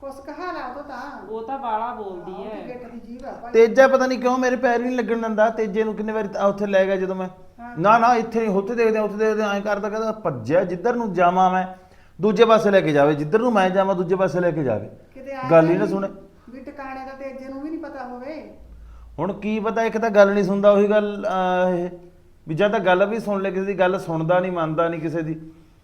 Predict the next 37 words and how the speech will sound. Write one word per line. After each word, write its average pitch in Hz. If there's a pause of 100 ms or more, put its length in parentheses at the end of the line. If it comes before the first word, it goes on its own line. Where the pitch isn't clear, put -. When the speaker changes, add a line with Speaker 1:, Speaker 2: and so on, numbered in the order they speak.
(300)
Speaker 3:
ਬਸ। 143
Speaker 1:
ਗੱਲ 214
ਤਾਂ 254
ਇਹ 269
ਕਿੱਥੇ 277
ਸੁਣਦਾ, 233
ਹੁਣ 240
ਪੈਸੇ 240
ਹਾਜ਼ਮੇ 240
ਕਰ 233
ਲਏ। 226 (640)
Speaker 3:
ਹਾਂ। -
Speaker 2:
ਪੈਸੇ 190
Speaker 1:
ਕਿੱਥੇ -
Speaker 2:
ਤਾਂ, 277
Speaker 1:
ਸੁਣਦਾ? 277 (260)
Speaker 2:
ਪੈਸੇ 180
ਤਾਂ 208
ਕਰ 196
ਲਏ 190
ਭੈਣੇ, 226
ਹੁਣ 220
ਐਂ 208
ਵੀ 214
ਦੇਖ 220
ਵੀ 214
ਕੀ 220
ਪਤਾ 214
ਸ਼ਰਮ 190
ਦਾ 196
ਮਾਰਾ 196
ਨਹੀਂ 202
ਆਪਣੇ 202
ਨਾਲ 196
ਇੰਨੀ 202
ਗੱਲ 190
ਕਰਦਾ 202